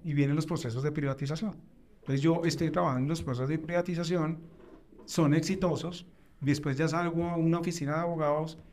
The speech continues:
y ganamos los temas para manejar ventas de empresas de servicios públicos. Y yo manejo la venta en la primera etapa que hizo la primera alcaldía de Peñalosa de la empresa de telecomunicaciones de Bogotá.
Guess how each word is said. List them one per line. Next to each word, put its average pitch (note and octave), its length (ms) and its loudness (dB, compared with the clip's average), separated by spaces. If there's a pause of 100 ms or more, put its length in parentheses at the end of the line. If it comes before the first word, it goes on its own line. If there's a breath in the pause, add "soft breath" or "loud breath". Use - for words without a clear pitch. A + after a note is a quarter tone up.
(200 loud breath)
y C#3+ 100 0
ganamos C3+ 360 2
los E3 120 -2
temas C#3 260 -2
para D#3+ 240 -2
manejar B2 800 0
ventas D#3+ 520 0
de C3+ 380 -2
empresas C3 400 -2
de D3 80 -4
servicios B2+ 400 -4
públicos. B2+ 500 -4 (480 loud breath)
Y C3+ 80 -2
yo C3 160 0
manejo C#3+ 320 2
la D#3+ 120 4
venta C3 420 0
en E3 120 2
la C#3 140 2
primera C3 340 0
etapa E3+ 340 -2
que E3 100 0
hizo C#3 180 0
la E3 120 0
primera B2+ 260 0
alcaldía C#3+ 320 -2
de B2+ 60 -2
Peñalosa C#3+ 560 0
de D#3+ 100 2
la A#2 300 -2 (260 loud breath)
empresa C3 360 0
de D3 60 -4
telecomunicaciones B2 760 0
de D#3 60 0
Bogotá. A#2+ 440 -2